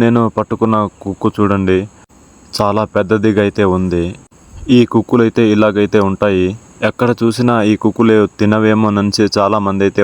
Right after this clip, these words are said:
వదిలేస్తుంటారు. చాలా కొద్ది మందికి మాత్రమే తెలుసు. ఇక్కడ కనిపిస్తున్నాయి కదా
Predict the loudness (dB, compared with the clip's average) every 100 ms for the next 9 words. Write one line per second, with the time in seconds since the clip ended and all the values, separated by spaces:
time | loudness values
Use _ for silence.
0 | 2 0 0 -2 -4 -4 -4 -4 -4 -2
1 | -2 -2 -2 -2 0 0 -2 -2 -2 -2
2 | -4 -2 -2 -4 -2 -4 -4 _ -10 -10
3 | -4 -4 -2 -2 -2 -2 0 0 0 2